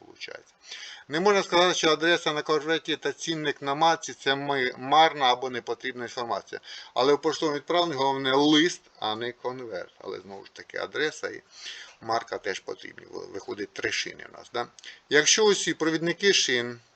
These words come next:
даних, шини адреси та шини керування зв'язати до одного джгута, то отримую системну шину. Тобто системна шина, яка поєднує в даному випадку три шини. Да? І ще одна технічна деталь. На рисунку два, крім восьми проводів між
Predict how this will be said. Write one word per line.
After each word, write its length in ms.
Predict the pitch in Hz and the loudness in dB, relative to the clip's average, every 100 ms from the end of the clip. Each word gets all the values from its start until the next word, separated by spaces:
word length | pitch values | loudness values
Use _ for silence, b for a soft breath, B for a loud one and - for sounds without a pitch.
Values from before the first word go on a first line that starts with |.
| - | -12
даних, 520 | 120 127 117 117 - | 2 4 4 0 -4
шини 280 | - 151 151 | -4 0 2
адреси 440 | 135 139 139 - | 2 2 2 0
та 120 | 120 | -4
шини 240 | 120 131 123 | -2 -2 -4
керування 460 | 123 117 113 110 | -2 0 0 -2
зв'язати 560 | 107 127 127 151 139 113 | -2 0 6 6 6 0
до 140 | 113 | 0
одного 280 | 120 117 123 | 0 0 -4
джгута, 520 | 113 - 113 - 202 | -4 -4 -6 0 2
то 160 | 190 120 | 2 0
отримую 400 | 110 139 147 135 | -2 -4 -6 -8
системну 800 | - - 120 - 117 123 147 143 | -8 -4 -6 -4 -2 -2 -2 -6
шину. 420 | - - 98 - - B B B B | -4 -4 -6 -12 -20 B B B B
Тобто 200 | - 110 | -8 -8
системна 440 | - 110 123 120 131 | -8 -6 -4 -2 -4
шина, 340 | - 190 139 | -4 -2 0
яка 440 | 101 101 - 123 - _ _ _ | 0 -4 0 0 0 _ _ _
поєднує 380 | 98 107 107 104 | -4 -4 -4 -8
в 80 | 98 | -8
даному 240 | 98 95 | -8 -6
випадку 440 | 92 - 90 - 85 | -10 -6 -6 -8 -12
три 260 | - 110 95 | -4 -2 -2
шини. 380 | - - 87 90 | -4 -8 -14 -4
Да? 160 | 120 127 B B B B | -2 -2 B B B B
І 80 | 160 | 4
ще 180 | - | 8
одна 200 | 208 180 | 8 8
технічна 480 | 165 151 180 160 160 | 4 2 0 0 0
деталь. 340 | 143 139 117 104 | 0 0 2 0
На 140 | 123 | 0
рисунку 380 | 147 - 190 180 | -2 -2 0 2
два, 200 | 170 170 | 6 6
крім 220 | 156 160 | 6 0
восьми 420 | 160 151 175 175 | 0 0 0 0
проводів 480 | 147 147 147 151 156 | 0 0 0 0 -4
між 220 | 147 131 | -4 -8